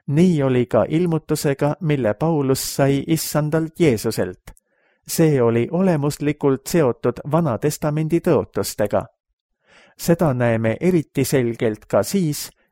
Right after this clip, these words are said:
kui Jeesus ilmus pärast oma ülestõusmist jüngritele Emmause teel ja seletas neile Vana Testamendi ennustusi enda kohta.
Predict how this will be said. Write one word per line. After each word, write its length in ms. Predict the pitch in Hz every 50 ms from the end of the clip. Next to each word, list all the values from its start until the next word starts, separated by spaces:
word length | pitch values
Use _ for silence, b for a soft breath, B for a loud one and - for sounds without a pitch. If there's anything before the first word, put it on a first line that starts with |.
| _ _ -
kui 260 | 151 147 135 131 139
Jeesus 460 | 165 165 147 131 - - 131 - -
ilmus 480 | 170 165 139 123 117 117 123 - - - _
pärast 400 | - 170 160 139 120 - - -
oma 220 | 135 123 113 107 113
ülestõusmist 960 | 143 175 175 151 - - - 139 135 135 135 127 - 131 123 120 - - -
jüngritele 840 | - 135 151 160 156 131 - - 117 - _ - 117 113 113 113 - -
Emmause 640 | 165 165 147 120 117 113 110 101 107 - - 120 110
teel 380 | - 190 202 175 147 147 139 b b b b b b b b b
ja 220 | - 143 127 127 113
seletas 540 | - - 165 156 139 - - - 127 - 170
neile 540 | 175 190 180 139 117 107 104 101 101 95 - - 131
Vana 260 | 131 147 156 139 113
Testamendi 640 | - 131 131 - - 139 135 143 147 139 131 139 135
ennustusi 600 | 139 135 120 110 107 - - - 113 - 113 107
enda 300 | 107 113 110 104 107 104
kohta. 480 | - 104 95 - - - _ - 101